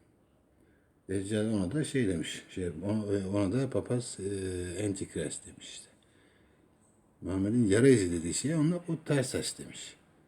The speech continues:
Şey, en, e, kafir işareti demiş. Ters saç yani kime göre kafirlik ters saç?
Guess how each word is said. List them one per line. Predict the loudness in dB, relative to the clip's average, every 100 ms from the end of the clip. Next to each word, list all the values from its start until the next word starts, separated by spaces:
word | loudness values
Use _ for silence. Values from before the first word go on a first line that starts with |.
| _ _ _ _ _ _ -12
Şey, | -6 -4 -2 -2
en, |
e, | 0 0 0 -4 0
kafir | 0 2 0
işareti | 0 -4 -6 -8
demiş. | -8 -6 -8 -12 -20 _ -20 -20 -20 _ _ _ _ _ _ _
Ters | -12 -10
saç | -10 -10 -8
yani | -6 -6
kime | 0 4 4
göre | 4 0
kafirlik | -4 -6 -8 -12 -12
ters | -16 -12 -8
saç? | -8 -10